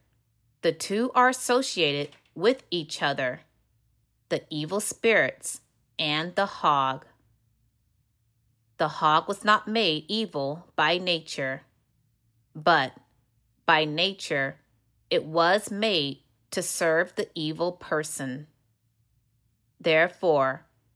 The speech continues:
both were made for each other. Purchase the books, C Ds, and D V Ds of the life-giving teachings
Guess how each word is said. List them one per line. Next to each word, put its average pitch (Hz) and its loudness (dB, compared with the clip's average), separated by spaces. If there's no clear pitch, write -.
both 175 2
were 247 2
made 196 -2
for 165 2
each 202 -6
other. 147 -2
Purchase 220 -10
the 202 -6
books, - -6
C 240 -4
Ds, 180 -10
and 185 -4
D 196 -4
V 226 -6
Ds 156 -8
of 208 0
the 190 -4
life-giving 208 -2
teachings 151 -10